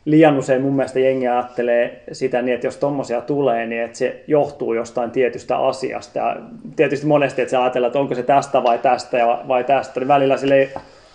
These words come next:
oikeasti ole yhtään mitään merkitystä. Että se voi olla se yksi askel luistaa vähän siinä, tota, asfalttihiekkatiellä enemmän, niin se nappaa jo siitä kiinni, niin kuin sanoit, tavallaan mä en itse niinku kovin,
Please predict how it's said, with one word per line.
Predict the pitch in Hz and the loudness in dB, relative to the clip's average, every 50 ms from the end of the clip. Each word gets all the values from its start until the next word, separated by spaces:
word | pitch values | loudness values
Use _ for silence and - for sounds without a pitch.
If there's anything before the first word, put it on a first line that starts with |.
| _ _ - | _ _ 2
oikeasti | - 156 151 143 143 131 - 160 | 4 4 6 6 4 2 4 4
ole | 147 143 | 4 4
yhtään | 143 143 143 151 131 135 | 4 4 4 4 4 4
mitään | 131 123 135 123 120 117 | 2 2 2 2 2 2
merkitystä. | 117 117 117 117 - 117 - 123 - - - 131 | 0 0 -2 -2 -6 -8 -10 -10 -8 -6 -6 -4
Että | - - | -4 -2
se | 175 | 0
voi | 151 139 160 | 2 4 4
olla | 180 208 | 4 2
se | - - 165 143 - - - - - - | 2 4 2 2 2 0 -12 -16 -8 0
yksi | - 180 165 170 - 156 | 4 4 6 6 6 6
askel | 160 156 - - 147 143 | 4 4 4 4 2 4
luistaa | 147 151 143 139 - 143 131 123 | 4 2 2 2 2 2 2 4
vähän | 143 143 135 131 127 | 4 4 4 2 0
siinä, | - 131 131 120 113 | 2 0 0 0 0
tota, | 123 123 123 127 123 107 - - - - _ _ _ _ _ _ _ _ _ - | -2 -2 0 0 -2 -2 -2 -10 -20 -20 _ _ _ _ _ _ _ _ _ -2
asfalttihiekkatiellä | - 151 139 139 - 143 135 120 - 131 120 147 135 123 - - 131 - 135 127 127 131 131 | 2 2 2 4 4 2 2 2 2 0 2 2 2 2 0 -4 -4 0 2 2 4 4 4
enemmän, | 127 127 131 120 113 113 113 110 113 | 2 2 2 0 0 0 -2 -4 -2
niin | 117 127 123 - - | -4 -4 -6 -8 -8
se | 131 143 | -6 -4
nappaa | 139 131 - - - 131 131 | -2 -2 -4 -4 -2 0 2
jo | 135 135 | 2 2
siitä | 135 151 139 135 135 120 | 2 0 0 0 0 -2
kiinni, | - - 127 120 120 123 | -6 -6 -6 -6 -4 -4
niin | 120 120 117 | -4 -6 -6
kuin | - | -6
sanoit, | 135 127 123 117 117 - | -4 -2 -2 -2 -2 -2
tavallaan | 127 120 120 123 123 123 120 - - - - _ _ _ _ - - - | -2 0 2 2 2 0 0 -4 -14 -20 -20 _ _ _ _ -20 -20 -10
mä | 160 151 143 143 | -4 -2 0 2
en | 143 | 2
itse | 156 156 - 151 | 2 2 2 2
niinku | 147 139 127 127 - | 0 0 -2 -2 0
kovin, | - 165 147 147 139 139 139 - | 0 2 2 2 2 0 -4 -10